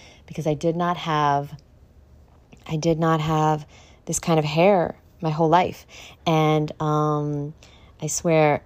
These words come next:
the affirmations I've been doing about "I love my long, gorgeous hair" have really, really worked. I'm telling you, I'm a believer in affirmations now, guys, because they work. And you feel so ridiculous in the beginning, but keep going.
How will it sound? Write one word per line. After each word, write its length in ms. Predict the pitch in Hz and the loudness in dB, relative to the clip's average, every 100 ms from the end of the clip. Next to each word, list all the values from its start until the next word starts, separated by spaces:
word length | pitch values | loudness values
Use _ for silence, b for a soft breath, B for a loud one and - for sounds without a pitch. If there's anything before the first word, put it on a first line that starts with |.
| - - | -12 -16
the 560 | 165 160 156 156 151 - - | -2 2 6 6 4 2 0
affirmations 640 | - 170 190 170 165 170 165 | 2 2 2 2 2 0 -2
I've 400 | - 156 151 143 | 0 2 0 0
been 160 | 151 | 0
doing 380 | 143 151 151 170 | 2 2 2 0
about 240 | 165 143 139 | 0 2 2
"I 60 | |
love 340 | 139 147 151 151 | 2 4 4 2
my 100 | 143 | 0
long, 300 | 143 143 143 | 2 0 0
gorgeous 320 | 147 139 139 | -2 -2 -6
hair" 380 | - 131 143 175 | -4 -2 -2 -4
have 300 | 170 139 143 | -4 -4 -2
really, 440 | 147 151 156 156 | 0 2 4 2
really 240 | 147 143 | 2 2
worked. 400 | 143 143 147 - - B B B B | 2 0 -2 -10 -14 B B B B
I'm 180 | 170 185 | 0 2
telling 400 | - 175 170 165 | 2 4 4 4
you, 180 | 156 147 | 2 2
I'm 180 | - 196 | 2 4
a 60 | 214 | 4
believer 460 | 175 160 170 170 | 6 4 4 2
in 80 | 147 | 0
affirmations 640 | 143 156 151 147 143 147 143 | 0 -2 0 -2 -2 -4 0
now, 240 | 143 139 | 0 2
guys, 360 | 139 135 135 135 | 2 2 0 -2
because 340 | 139 147 135 | -4 -2 0
they 200 | 170 190 | 2 2
work. 480 | 139 131 139 135 - B B B | 0 0 0 0 -4 B B B
And 80 | 170 | -4
you 80 | |
feel 220 | 175 202 175 | 0 0 0
so 440 | - - 185 180 | -2 -4 0 0
ridiculous 800 | 180 170 156 - 165 175 196 - - | 2 0 0 0 0 2 0 -6 -8
in 100 | 165 | -2
the 60 | 156 | 0
beginning, 600 | 151 151 147 170 214 220 B B B | 0 2 2 2 -2 -6 B B B
but 140 | 156 | -6
keep 260 | - 226 254 | -2 -4 2
going. 500 | 175 233 156 143 | 4 4 2 -4